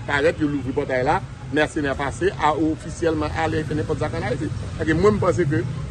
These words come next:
e, se yon opòtinite ki ye pou ke gouvènman Garry Conille, an, kapab peze sou kesyon pòtay wana, e pòtay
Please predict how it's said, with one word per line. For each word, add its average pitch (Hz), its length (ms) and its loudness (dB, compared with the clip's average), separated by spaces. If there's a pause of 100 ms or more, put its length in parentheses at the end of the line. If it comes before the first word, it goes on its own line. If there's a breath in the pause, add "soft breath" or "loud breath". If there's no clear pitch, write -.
(280)
e, 165 160 6
se 156 140 2
yon 196 100 8
opòtinite 175 560 4
ki 170 320 -4
ye - 140 8 (400)
pou - 180 2
ke 160 140 6 (320)
gouvènman 156 760 4 (300)
Garry 160 320 4
Conille, 143 420 6
an, 170 80 -2 (640)
kapab 151 280 4 (720)
peze 226 360 6
sou - 180 -6
kesyon 196 320 4
pòtay 165 400 2
wana, 151 240 2 (160)
e 160 160 0
pòtay 147 320 0